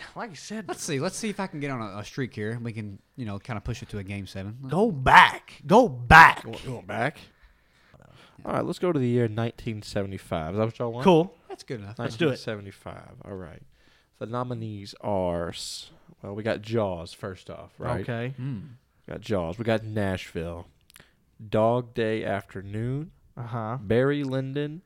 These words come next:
Speaker 3: And everyone's favorite, One Flew Over the Cuckoo's Nest.
Speaker 1: Oh,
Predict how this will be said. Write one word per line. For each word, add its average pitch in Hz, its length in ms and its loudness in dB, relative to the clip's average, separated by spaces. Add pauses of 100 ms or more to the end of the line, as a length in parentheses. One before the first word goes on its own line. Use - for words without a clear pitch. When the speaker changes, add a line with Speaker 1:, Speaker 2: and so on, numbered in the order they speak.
(500)
Speaker 3:
And 104 120 -4
everyone's 123 400 0
favorite, 127 520 -2
One 120 380 -4
Flew 123 300 -2
Over 113 180 -2
the 110 80 -8
Cuckoo's - 640 -14
Nest. - 400 -20
Speaker 1:
Oh, 120 220 2